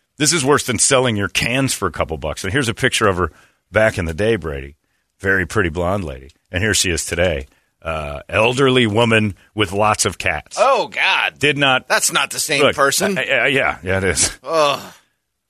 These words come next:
Speaker 1: But she's making the claim now that she walked in on the Playboy founder engaging in sex acts with their dog. She was the, uh, girlfriend du jour at the time. She was the one. And she's like, "And he would make me go and, uh,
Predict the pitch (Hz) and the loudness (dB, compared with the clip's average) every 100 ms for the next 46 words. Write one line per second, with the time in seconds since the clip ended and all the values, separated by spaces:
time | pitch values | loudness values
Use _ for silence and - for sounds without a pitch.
0 | _ - - - 147 151 147 135 117 - | _ -6 -2 0 2 2 2 2 0 0
1 | 120 120 110 104 98 - 117 110 107 127 | 0 2 2 2 0 -2 -2 0 0 0
2 | 117 104 - 123 101 101 - 110 110 101 | 0 -2 -2 0 2 0 0 -2 -2 -2
3 | 92 82 127 139 143 120 - 143 127 - | -2 0 0 2 0 2 2 2 2 2
4 | 120 - 110 98 87 135 156 135 147 143 | 2 2 -2 -2 0 2 2 4 4 6
5 | 95 - 139 127 107 - 110 101 90 - | 4 -2 -2 -2 -4 -2 -2 -2 -6 -16
6 | _ _ - 90 85 85 135 135 - 123 | _ _ -10 -6 -6 0 2 2 0 0
7 | 104 95 98 98 127 101 78 71 78 - | 0 0 0 0 -2 -2 -4 -10 -18 -16
8 | 73 67 - 95 92 - 95 110 87 82 | -16 -16 -14 -10 -10 -8 -4 -4 -4 -6
9 | - 95 98 - 123 151 160 117 - - | -6 -4 -4 -2 0 0 0 -2 -6 -20
10 | _ 151 175 - 156 143 - - _ _ | _ 0 0 0 0 0 -2 -12 _ _
11 | 160 147 143 123 110 98 | 2 4 4 2 0 -2